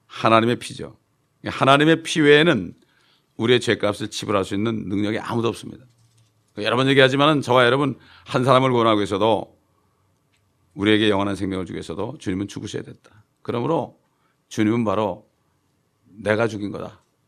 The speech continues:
주님이 내 살과 피를 먹고 마시라는 게 뭔가 하면은 주님을 영접하라는 거는요. 내가 receive하라는 건 받아들이라. 먹으라고 그래요. 주님이 내 살과 내 피를 먹고 마시라는 거는 나를 너희가 죽여야만 된다. 할 수 없다.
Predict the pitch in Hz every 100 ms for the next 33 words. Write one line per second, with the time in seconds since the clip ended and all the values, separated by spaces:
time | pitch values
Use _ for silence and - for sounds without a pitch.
0 | _ _ _ - 127 135 135 131 139 127
1 | 127 135 127 107 120 107 104 107 123 120
2 | 104 101 123 101 82 _ _ _ _ _
3 | _ _ _ _ - - 123 180 123 113
4 | 104 113 104 95 92 90 120 107 127 120
5 | 95 _ _ 110 110 131 113 - _ _
6 | _ _ _ _ _ 101 117 - 156 139
7 | 127 120 135 131 208 202 92 90 - 87
8 | 123 139 139 127 98 127 147 135 135 -
9 | - 139 147 131 135 127 104 113 98 95
10 | 98 135 147 107 - _ _ _ - -
11 | _ _ _ _ _ - 127 156 156 131
12 | 160 160 135 123 110 110 101 113 127 165
13 | - - 156 185 - - 220